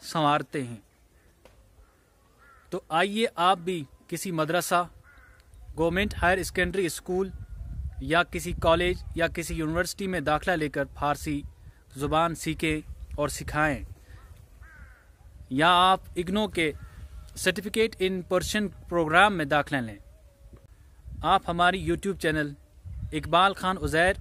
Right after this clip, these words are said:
और हमारे अजीज दोस्त इब्राहिम वानी साहब की Android एप्लीकेशन इब्राहिम डॉट पर्शियन को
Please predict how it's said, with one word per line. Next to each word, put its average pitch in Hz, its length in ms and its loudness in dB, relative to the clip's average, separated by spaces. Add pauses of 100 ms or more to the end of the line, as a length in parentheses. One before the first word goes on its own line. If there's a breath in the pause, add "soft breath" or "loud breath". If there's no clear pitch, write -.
और 170 320 0 (1080)
हमारे 160 380 2 (100)
अजीज 202 380 -2
दोस्त - 880 -2
इब्राहिम 170 520 2
वानी 165 260 2
साहब 151 340 2
की 143 220 -2 (720 soft breath)
Android 196 500 2
एप्लीकेशन 160 680 -2 (680)
इब्राहिम 175 520 2
डॉट 170 320 4
पर्शियन 185 360 -2
को 151 240 -2